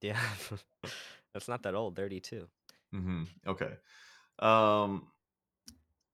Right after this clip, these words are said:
Speaker 2: I don't know. This is a, this is a question that I also have. Like, what, what, what is something you wish you started doing earlier, years ago? <laughs>
Speaker 1: Wish I started doing years ago. Um, I mean, obviously, I wish I met you years ago.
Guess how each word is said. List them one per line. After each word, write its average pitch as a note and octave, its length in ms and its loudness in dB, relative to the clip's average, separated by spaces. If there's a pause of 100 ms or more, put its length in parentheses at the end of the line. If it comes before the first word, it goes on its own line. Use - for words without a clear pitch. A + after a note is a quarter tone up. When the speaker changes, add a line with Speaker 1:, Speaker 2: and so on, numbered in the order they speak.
(200)
Speaker 2:
I G#2 120 4
don't G2+ 120 2
know. D#2+ 140 0
This A2 220 2
is G#2 140 -2
a, F#2+ 160 6
this F#2 180 0
is F#2 160 -2
a F#2 100 2
question F2+ 440 2
that E2+ 120 4
I D#2 40 6
also D#2+ 300 2
have. E2+ 240 4
Like, G2 160 6
what, A2 280 4
what, A#2+ 300 -2
what C#3+ 160 6
is D#3+ 140 6
something C#3+ 300 4
you B2 120 4
wish A#2+ 240 6
you A2 60 2
started G#2 400 6
doing G2 480 0 (240)
earlier, F#2 600 4 (120)
years F#2+ 340 4
ago? B1+ 360 -2 (500)
<laughs> - 160 -8 (340)
Speaker 1:
Wish - 120 -8
I A2+ 80 -6
started G2+ 360 -6
doing F2 300 -6
years F2 260 -8
ago. C3 220 -16 (760)
Um, E3+ 680 0 (1300)
I A#2+ 60 0
mean, B2 200 2
obviously, F3+ 400 0
I A#2 80 2
wish C#3 240 0
I B2+ 100 2
met G#2 200 -2
you A#2+ 260 0
years F#2+ 320 -4
ago. F#2 440 -4